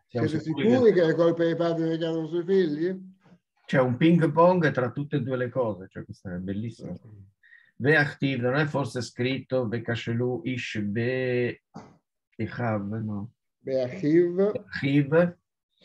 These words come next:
Speaker 1: Ish bavon achiv.
Speaker 2: Ok, questa è la, forse la fonte più,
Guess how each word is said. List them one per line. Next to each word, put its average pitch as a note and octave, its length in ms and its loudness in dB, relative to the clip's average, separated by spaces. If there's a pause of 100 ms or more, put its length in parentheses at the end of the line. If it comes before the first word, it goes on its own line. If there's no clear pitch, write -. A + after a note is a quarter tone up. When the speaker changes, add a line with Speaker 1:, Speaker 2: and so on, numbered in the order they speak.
(960)
Speaker 1:
Ish D#3+ 400 2
bavon B2 500 0
achiv. F2 680 -6 (120)
Speaker 2:
Ok, A#2 360 -10
questa E3+ 360 2
è D3 160 6
la, C3 200 0
forse D#3+ 360 -2
la B2+ 120 -4
fonte D3+ 460 -4
più, C3+ 460 -8